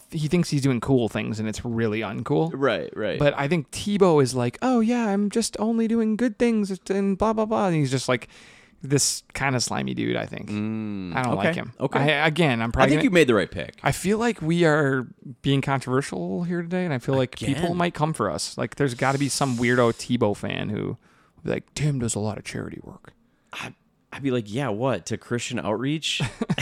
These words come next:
Speaker 2: To fucking conversion
Speaker 1: Yeah,
Speaker 2: stuff?"
Speaker 1: like,
Speaker 2: Like
Speaker 1: pray the gay away stuff.
Speaker 2: <laughs> Right.
Speaker 1: All right. Um, so let's move on to, uh, the Twins.
Speaker 2: Mm.
Speaker 1: Okay. The Twins are kinda hard to talk about because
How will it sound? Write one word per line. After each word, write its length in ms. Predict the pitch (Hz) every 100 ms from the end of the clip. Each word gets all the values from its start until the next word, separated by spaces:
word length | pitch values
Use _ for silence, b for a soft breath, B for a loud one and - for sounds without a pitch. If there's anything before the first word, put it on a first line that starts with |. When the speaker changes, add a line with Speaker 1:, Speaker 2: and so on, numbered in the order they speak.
| 523 480
Speaker 2:
To 420 | - 208 180 170
fucking 420 | - - - 151
conversion 600 | 139 131 107 110 123 156 160
Speaker 1:
Yeah, 20 |
Speaker 2:
stuff?" 440 | 143 135 - 202
Speaker 1:
like, 180 | 139 156
Speaker 2:
Like 100 | -
Speaker 1:
pray 180 | - 139
the 100 | 131
gay 220 | 123 123
away 300 | 120 113 113
stuff. 360 | 110 202 - - 202
Speaker 2:
<laughs> 280 | - - - 175 -
Right. 400 | - - - - -
Speaker 1:
All 120 | 151
right. 320 | 135 131 127 -
Um, 680 | 151 139 135 135 131 135 - _ _ _ _ _
so 540 | - 143 131 127 127 - -
let's 180 | 170 -
move 180 | 208 147
on 220 | 143 139
to, 380 | - 131 127 123
uh, 160 | 113 113
the 80 | -
Twins. 640 | - 156 120 151 196 -
Speaker 2:
Mm. 140 | 143 262
Speaker 1:
Okay. 260 | 117 120
The 80 | 139
Twins 280 | - 202 202
are 120 | 151
kinda 220 | - 190 156
hard 140 | 139
to 40 | 131
talk 280 | 120 123
about 240 | 117 110 -
because 360 | 120 127 120